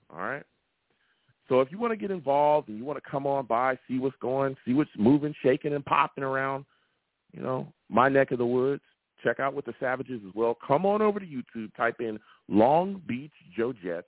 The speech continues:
Long Beach Joe Jets on YouTube. Subscribe, hit that notification bell, so when I post content, you'll be in the know.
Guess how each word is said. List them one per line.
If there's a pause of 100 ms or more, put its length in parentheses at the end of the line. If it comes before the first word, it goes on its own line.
Long
Beach (120)
Joe
Jets
on
YouTube. (460)
Subscribe,
hit
that
notification
bell, (460)
so
when
I
post
content,
you'll
be
in
the
know.